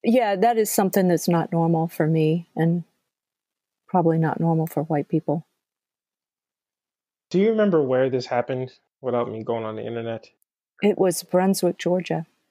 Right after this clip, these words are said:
Speaker 2: Georgia. Um, is that far from where you grew up?
Speaker 1: Yeah, Brunswick is sou-, a little more south,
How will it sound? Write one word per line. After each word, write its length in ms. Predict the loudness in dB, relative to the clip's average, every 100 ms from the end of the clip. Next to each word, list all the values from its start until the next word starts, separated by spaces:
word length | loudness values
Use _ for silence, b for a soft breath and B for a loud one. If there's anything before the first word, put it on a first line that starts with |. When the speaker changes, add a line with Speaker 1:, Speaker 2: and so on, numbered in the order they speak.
| _ _ _ _ _ _ _ 0
Speaker 2:
Georgia. 580 | 2 2 0 -4 -6 -8
Um, 480 | -2 0 0 -4 -2
is 140 | 0
that 160 | 0 2
far 220 | 2 0
from 300 | -2 -8 -8
where 180 | -4 0
you 320 | 2 2 0
grew 280 | -2 -2 0 0
up? 160 | -2 _ _ _ _ _ _ _ _ _ _ _ _ _ _ _ _ _ _ _ _ -8
Speaker 1:
Yeah, 320 | 0 2 2 0 -2
Brunswick 600 | -2 0 -2 0 0 0 _ _ _
is 600 | 0 4 2 0 -8 -20 _ _ -20
sou-, 240 | -10 -2 0 0 0
a 40 |
little 220 | 0 2
more 400 | 2 2 2 -2 -8
south, 600 | -2 2 2 2 -2 _